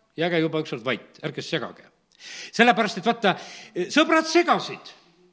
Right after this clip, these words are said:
pikka aega, seitse päeva alguses vahtisid vaikides, aga siis kukkusid rääkima. No Hiop oli kõva poiss, ta pani lõpuks ikkagi oma sõnad maksma. Viimane, kui vaatad sedasi, monoloog on ikka Hiopi käest. Sõbrad ka juba jäid vait, Hiop võttis nad tegelikult ära.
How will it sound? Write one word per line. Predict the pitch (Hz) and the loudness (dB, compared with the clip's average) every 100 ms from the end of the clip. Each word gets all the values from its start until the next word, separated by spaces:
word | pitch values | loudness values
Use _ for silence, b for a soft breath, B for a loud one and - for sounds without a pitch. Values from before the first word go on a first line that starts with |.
| _ | _
pikka | 311 311 294 | -4 2 4
aega, | 269 - 165 | 4 2 0
seitse | 277 - | 0 0
päeva | 208 226 226 | 2 4 4
alguses | 214 196 208 | 0 -2 0
vahtisid | 220 185 226 | 0 -2 -2
vaikides, | 233 285 - 139 107 - - | -2 -2 -2 -4 -6 -2 0
aga | 190 196 | 2 2
siis | 190 175 | 2 -2
kukkusid | 175 - 185 254 | -4 -4 -4 -2
rääkima. | 370 262 - 101 - _ _ _ _ _ B B B B B - | -4 -4 -6 -12 -14 _ _ _ _ _ B B B B B 0
No | 226 214 | 2 4
Hiop | 214 220 208 | 2 0 2
oli | 190 | 0
kõva | 185 - 208 185 | 0 0 4 4
poiss, | 190 180 | 2 -2
ta | - | -2
pani | 160 160 | -2 0
lõpuks | 165 180 143 - | 0 0 -4 -6
ikkagi | 180 147 156 | -4 -4 -4
oma | 139 | -4
sõnad | 120 120 104 | -6 -8 -10
maksma. | 107 - 90 - _ _ _ _ | -14 -14 -18 -20 _ _ _ _
Viimane, | 151 190 156 139 135 | 0 2 2 2 0
kui | 131 135 | -2 -2
vaatad | 147 143 - | 0 0 -4
sedasi, | 156 135 127 135 | -8 -6 -6 -6
monoloog | 147 135 131 123 | -6 -4 -2 -2
on | 127 | -4
ikka | 147 147 | -4 -4
Hiopi | 139 - 120 | -4 -6 -10
käest. | 123 107 B B - | -10 -12 B B -6
Sõbrad | 175 175 135 - | -4 -2 -4 -4
ka | |
juba | 151 120 120 | -4 -2 -6
jäid | 107 | -6
vait, | 117 - | -8 -8
Hiop | 143 - | -8 -6
võttis | 131 - 107 | -10 -10 -16
nad | 110 | -14
tegelikult | 120 135 | -12 -12
ära. | 107 | -14